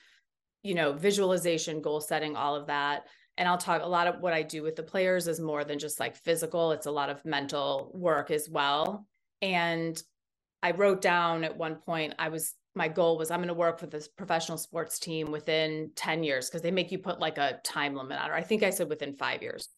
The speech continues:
whatever it was. So moving, and I go back,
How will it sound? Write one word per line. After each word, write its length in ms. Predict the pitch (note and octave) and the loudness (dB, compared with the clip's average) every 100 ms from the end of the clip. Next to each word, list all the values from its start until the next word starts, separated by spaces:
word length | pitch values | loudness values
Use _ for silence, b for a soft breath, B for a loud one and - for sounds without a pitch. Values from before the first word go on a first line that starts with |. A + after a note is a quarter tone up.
| _ _ _ - | _ _ _ -12
whatever 280 | E3 - - | -6 -6 -6
it 80 | - | -8
was. 280 | - - - B | -10 -10 -14 B
So 420 | - A3 F#3+ F3+ - F#3 F#3 B3+ | 2 6 6 4 -2 -12 0 2
moving, 300 | C#4 A3 F3 | 4 2 0
and 100 | E3 | 0
I 80 | D#3+ | -2
go 200 | D#3+ F#3+ | 2 2
back, 400 | F3+ D#3+ D#3 D#3 | 2 2 2 -2